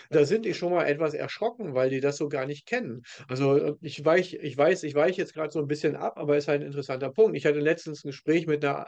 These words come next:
Auszubildenden und die fragte, "Ja, wie kann ich denn mal wissen, was ich jetzt mal lernen kann für die Schule?" "Ja, ja, guck mal, was hast du denn für Themen gehabt?" "Ja, ich habe die und die Themen im Unterricht gehabt." "Ja, okay, dann guck doch mal im Inhaltsverzeichnis nach, was du dazu findest."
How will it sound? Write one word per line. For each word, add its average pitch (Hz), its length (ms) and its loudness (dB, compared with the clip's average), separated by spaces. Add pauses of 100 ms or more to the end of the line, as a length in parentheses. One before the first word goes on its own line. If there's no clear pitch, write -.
Auszubildenden 170 920 -2 (480)
und 160 260 4
die 156 60 -4
fragte, 165 300 -2
"Ja, 170 200 4
wie 165 100 -8
kann 196 220 -4
ich - 100 -8
denn 175 160 0
mal 165 200 0
wissen, 175 260 -4
was 160 140 -2
ich 160 140 -12
jetzt 147 200 -4
mal 139 180 0
lernen 165 400 0
kann 123 240 -8
für 131 80 -18
die 127 100 -10
Schule?" 127 240 -12
"Ja, 131 160 -6 (300)
ja, 143 100 2
guck 202 200 -4
mal, 156 140 2
was 147 160 2
hast 175 180 0
du 165 60 -4
denn 151 160 0
für 147 160 -6
Themen 202 260 -2
gehabt?" 185 260 -4
"Ja, 156 140 -2
ich 151 160 -4
habe 139 100 -2
die 156 160 -8
und 143 100 -4
die 127 140 -10
Themen 151 300 0
im 147 60 -8
Unterricht 147 420 -4
gehabt." 117 200 -8
"Ja, 147 100 -4
okay, 160 280 0 (200)
dann 147 120 0
guck 233 180 -4
doch 196 160 2
mal 180 160 4
im 170 100 0
Inhaltsverzeichnis 147 1000 -2
nach, 147 360 0
was 139 180 -6
du 147 80 -8
dazu 143 220 -8
findest." 143 340 -8